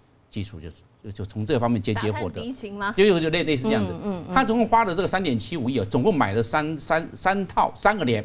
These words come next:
Speaker 1: 部署三个连。
Speaker 2: 嗯。
Speaker 1: 一个连是八十枚哦，
Speaker 2: 嗯。
Speaker 1: 作战弹跟备弹总共八十枚，换句话说两百四十枚，是这样的，不，反正可以部署在三个地方。这样的话，但是问题是，他这只有三个连，那对中国大陆来看的话，那，那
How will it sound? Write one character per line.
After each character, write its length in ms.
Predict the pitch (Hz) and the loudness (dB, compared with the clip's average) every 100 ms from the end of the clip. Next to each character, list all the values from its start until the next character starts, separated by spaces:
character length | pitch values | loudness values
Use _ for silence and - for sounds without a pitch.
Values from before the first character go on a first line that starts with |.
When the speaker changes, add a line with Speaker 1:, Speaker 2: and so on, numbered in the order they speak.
| - | -4
Speaker 1:
部 80 | 240 | -2
署 80 | 233 | -2
三 180 | 202 135 | -2 -4
个 60 | 113 | -4
连。 120 | 92 | -6
Speaker 2:
嗯。 40 | - - | -10 2
Speaker 1:
一 120 | 277 | 4
个 80 | 254 | 6
连 140 | 151 | 2
是 80 | 135 | 2
八 240 | - 160 | 0 0
十 100 | 151 | 0
枚 220 | 110 95 92 | -2 -2 -6
哦， 80 | 95 | -2
Speaker 2:
嗯。 40 | 226 | 2
Speaker 1:
作 100 | 180 | 4
战 160 | 160 | 4
弹 160 | 139 120 | 4 0
跟 100 | 127 | 0
备 200 | 123 110 | 2 2
弹 200 | 107 90 - - | 0 -4 -10 -10
总 140 | 101 107 | -4 -4
共 80 | |
八 200 | 101 - | -2 -4
十 140 | 101 92 | -4 -8
枚， 100 | 87 - | -12 -6
换 100 | 147 | -2
句 80 | 127 | -2
话 60 | 117 | -2
说 80 | 123 | 0
两 220 | 117 147 | 0 0
百 140 | 87 | -4
四 160 | - 107 | -4 -8
十 160 | - | -10
枚， 100 | 87 87 - _ _ _ | -12 -16 -20 _ _ _
是 100 | - | -12
这 220 | 98 156 | -2 2
样 160 | 113 98 | 2 2
的， 180 | 98 104 - - | -6 -16 -16 -14
不， 80 | - | -10
反 100 | 113 | -6
正 80 | 123 | -4
可 80 | 123 | -2
以 40 | |
部 140 | 117 117 | -4 -6
署 120 | 92 | -8
在 100 | 95 | -8
三 180 | 120 110 | -8 -8
个 80 | 98 | -10
地 120 | 82 | -12
方。 160 | 78 - - _ _ - | -16 -20 -20 _ _ 2
这 80 | |
样 100 | 214 | 2
的 40 | 160 | 4
话， 80 | 233 | 4
但 100 | 208 | 2
是 80 | 196 | 2
问 220 | 247 262 | 2 0
题 180 | 110 104 | 0 -6
是， 240 | - 120 | -6 -6
他 200 | - 160 | -4 -6
这 140 | 156 127 | -4 -6
只 80 | |
有 100 | 135 | -6
三 240 | - 120 135 | -6 -8 -8
个 80 | 92 | -8
连， 240 | 78 95 - - _ | -10 -14 -20 -20 _
那 140 | 156 139 | -4 -4
对 320 | - 131 104 - - - _ | -2 -2 -4 -10 -20 -20 _
中 160 | - 107 | -4 0
国 80 | |
大 100 | 117 | 0
陆 60 | 127 | 0
来 140 | 101 | 0
看 180 | 98 117 | -2 -4
的 80 | 95 | -4
话， 240 | 98 82 - - - | -4 -6 -12 -20 -10
那， 200 | 139 120 - | -8 -6 -8
那 180 | 131 | -8